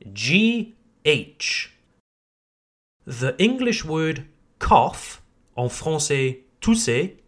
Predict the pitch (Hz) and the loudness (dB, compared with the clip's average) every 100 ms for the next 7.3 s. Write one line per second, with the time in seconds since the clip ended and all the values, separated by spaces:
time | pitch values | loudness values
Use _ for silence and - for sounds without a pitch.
0 | _ _ _ _ _ _ 127 117 - - | _ _ _ _ _ _ -6 -2 -2 0
1 | 123 123 123 131 - _ _ _ - - | 0 0 -2 -4 -10 _ _ _ -6 -4
2 | - 233 254 262 220 - - 156 170 170 | -2 -2 -2 -4 -6 -8 -2 0 0 -2
3 | 160 - 127 117 143 175 180 165 - 110 | -8 -12 -10 -4 -2 0 -2 -6 -10 -10
4 | 110 131 156 156 147 - _ _ - 113 | -6 -4 -6 -10 -14 -20 _ _ -6 -6
5 | 95 - - - - _ _ _ _ _ | -6 -12 -10 -10 -14 _ _ _ _ _
6 | _ - - 285 123 110 185 220 - 120 | _ -12 -2 2 4 4 0 -6 -16 -8
7 | 120 123 120 | 0 0 0